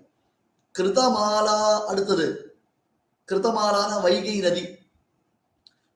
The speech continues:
பயஸ்வினி பாலாறு, காவேரி ச மகாபாகாக, அடுத்தது காவேரி, பிரதீச்சி ச மகாநதி பெரியாறு.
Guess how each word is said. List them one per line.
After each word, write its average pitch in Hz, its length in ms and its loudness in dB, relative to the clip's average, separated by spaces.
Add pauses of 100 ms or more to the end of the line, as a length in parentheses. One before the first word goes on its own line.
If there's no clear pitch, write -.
(100)
பயஸ்வினி 214 1040 2
பாலாறு, 175 680 2 (560)
காவேரி 208 840 4
ச 220 140 0
மகாபாகாக, 208 1400 -2 (280)
அடுத்தது 202 420 2
காவேரி, 170 680 0 (640)
பிரதீச்சி 214 680 0
ச 208 140 -4
மகாநதி 208 600 -2
பெரியாறு. 180 600 -4